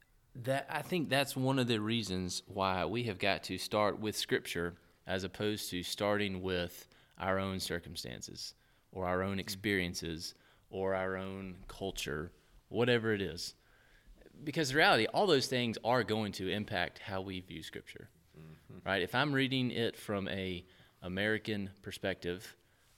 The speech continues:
Speaker 1: I'm going to read it differently than I, if, if I was a, um, Chinese believer, or if I was from Israel or Rome, wherever it is, I'm going to read it differently.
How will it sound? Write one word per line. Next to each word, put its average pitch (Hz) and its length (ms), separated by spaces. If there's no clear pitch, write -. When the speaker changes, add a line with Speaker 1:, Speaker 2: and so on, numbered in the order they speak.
Speaker 1:
I'm 117 200
going 117 300
to 101 140
read 101 220
it 82 100
differently 90 520
than 90 160
I, 85 160
if, 92 440
if 95 280
I 92 140
was 92 340
a, 90 320
um, 85 640
Chinese 104 380
believer, 82 420
or 113 160
if 107 120
I 107 100
was 104 160
from 98 200
Israel 85 400
or 90 420
Rome, 92 400
wherever 123 320
it 98 60
is, 95 340
I'm 107 200
going 107 260
to 90 120
read 92 180
it - 100
differently. 82 460